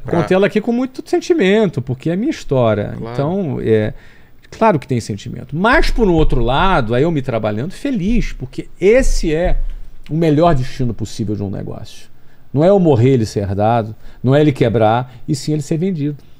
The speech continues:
Speaker 2: Entendeu? Então eu estava muito feliz com a venda.
Speaker 1: Entendi.
Speaker 2: Muito feliz com a venda, com o dinheiro entrando, sendo recompensado pelo meu esforço,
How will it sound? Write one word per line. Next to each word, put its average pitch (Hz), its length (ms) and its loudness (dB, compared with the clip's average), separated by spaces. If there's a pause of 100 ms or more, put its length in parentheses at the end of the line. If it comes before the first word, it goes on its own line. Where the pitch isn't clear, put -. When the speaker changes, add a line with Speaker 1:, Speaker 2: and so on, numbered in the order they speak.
(520)
Speaker 2:
Entendeu? 117 360 -4 (1000)
Então 160 100 0
eu 185 60 4
estava 202 260 2
muito 160 460 4
feliz 110 680 -4 (140)
com 104 80 -6
a 95 60 -2
venda. 90 420 -8 (140)
Speaker 1:
Entendi. 92 400 -10 (180)
Speaker 2:
Muito 160 480 2
feliz 117 400 -2
com - 100 -10
a 95 40 -6
venda, 101 480 -6
com - 140 -8
o 123 40 -4
dinheiro 120 320 -4
entrando, 107 720 0
sendo 123 240 -8
recompensado 117 640 -6
pelo 110 160 -8
meu 110 120 -6
esforço, 104 760 -6